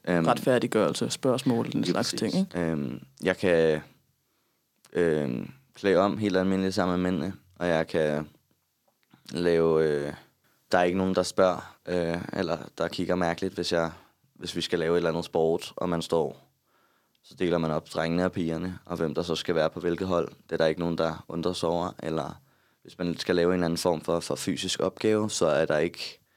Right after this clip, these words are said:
Speaker 1: nogen, der prøver at give mig, øh, special treatment, eller hvad man siger. "Jamen,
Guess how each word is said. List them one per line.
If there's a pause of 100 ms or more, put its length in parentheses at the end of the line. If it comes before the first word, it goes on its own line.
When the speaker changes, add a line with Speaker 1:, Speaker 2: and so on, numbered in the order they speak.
(600)
Speaker 1:
nogen,
der
prøver
at (500)
give
mig, (320)
øh, (440)
special
treatment, (140)
eller
hvad
man
siger. (580)
"Jamen,